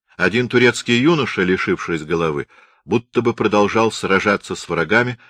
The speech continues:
в течение семи дней. Другой турецкий святой вообще жил без головы и даже женился.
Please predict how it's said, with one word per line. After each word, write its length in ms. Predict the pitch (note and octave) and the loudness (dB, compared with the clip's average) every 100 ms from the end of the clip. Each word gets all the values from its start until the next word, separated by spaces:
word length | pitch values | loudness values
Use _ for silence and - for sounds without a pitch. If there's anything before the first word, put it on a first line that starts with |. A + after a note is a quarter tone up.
| _ | _
в 120 | - | -12
течение 560 | - F#2 - G#2+ G2+ G2 | -6 -4 -2 0 0 -2
семи 380 | - F#2 E2 E2+ | -4 -6 -4 -6
дней. 400 | D2+ C#2 B1+ _ _ _ _ _ _ _ _ _ _ - | -8 -12 -12 _ _ _ _ _ _ _ _ _ _ -6
Другой 380 | F2 G2 D#3 E3 | -2 2 4 4
турецкий 500 | C#3 A#2+ - - F2+ | 4 4 2 -4 -6
святой 600 | - D#2+ - D2 B1 _ _ _ _ _ - | -6 -8 -6 -8 -8 _ _ _ _ _ -4
вообще 560 | E2+ E2 - - G2 | 0 0 0 2 2
жил 220 | F#2+ A2+ | 2 -2
без 220 | G2 G2+ F#2 | -2 -4 0
головы 520 | G2 F#2+ F#2 F#2 F#2+ _ _ _ _ - | 0 0 0 -2 -4 _ _ _ _ -12
и 100 | D2 | -4
даже 300 | E2+ F2 F#2+ | -2 -2 -2
женился. 720 | G#2 G2+ D2 D2 - E2 | -2 -2 -4 -8 -10 -10